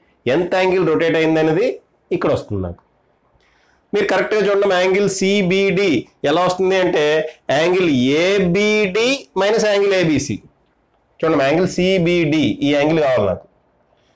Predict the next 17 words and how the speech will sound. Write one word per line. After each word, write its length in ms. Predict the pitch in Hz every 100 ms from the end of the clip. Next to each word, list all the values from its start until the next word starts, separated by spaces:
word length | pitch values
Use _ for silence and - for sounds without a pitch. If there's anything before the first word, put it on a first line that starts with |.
| _ _ _ _ _ _ 131
ఈ 40 | 165 185
యాంగిల్ 360 | 196 202 240 269 214
మైనస్ 320 | 202 220 233 220
ఈ 20 | 208
యాంగిల్, 220 | 185 143 147
అప్పుడు 160 | 170
ఈ 20 | 175
యాంగిల్ 200 | 170 180
వస్తుంది 260 | 165 - 170 165
కదా. 100 | 175 _ _ _ _ _ 131
ఈ 40 | 127
టోటల్ 300 | 127 147 175 160
యాంగిల్ 300 | 131 117 175 - - _ _ 160
మైనస్ 300 | 160 190 202 180
ఈ 20 | 160
యాంగిల్, 260 | 113 98
ఈ 40 | -